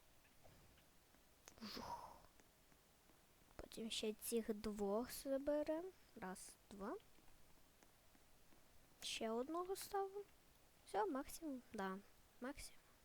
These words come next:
Максимум? Да, максимум.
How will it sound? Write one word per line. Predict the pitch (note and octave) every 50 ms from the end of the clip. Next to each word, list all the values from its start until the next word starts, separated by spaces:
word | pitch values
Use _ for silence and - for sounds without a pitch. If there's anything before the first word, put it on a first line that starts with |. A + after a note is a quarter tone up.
| - - - - - - - - - - - - - - - - - - - - - - - - - - -
Максимум? | B3+ G3+ - - - D#4+ F4+ G#4+ G4+ C#4+ A3 - - - - - - - - - -
Да, | C4
максимум. | G#3+ G#3 G3+ F#3 F3+ - - - E4 E4 F4+ F#4+ G#4